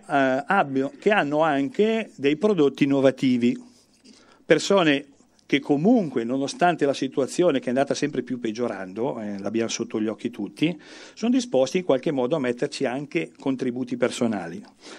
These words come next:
Li troviamo, non solo li individuiamo, ma li troviamo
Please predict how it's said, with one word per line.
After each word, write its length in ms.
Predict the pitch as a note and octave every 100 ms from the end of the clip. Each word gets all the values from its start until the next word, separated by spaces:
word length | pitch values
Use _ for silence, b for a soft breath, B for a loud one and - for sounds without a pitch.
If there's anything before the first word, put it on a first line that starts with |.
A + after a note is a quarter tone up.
| B B B
Li 140 | F#3 C#3
troviamo, 580 | G#3 E3 D3+ F#3+ C3 A2+
non 200 | G3+ G3+
solo 380 | - F3 C#3
li 180 | A#2+ A#2
individuiamo, 600 | A#2 A#2 A2 G#2+ G#2 -
ma 140 | B2+ F3+
li 140 | G3
troviamo 880 | - C#3 A#2 F2+ D2+ G2+ F3+ G#3+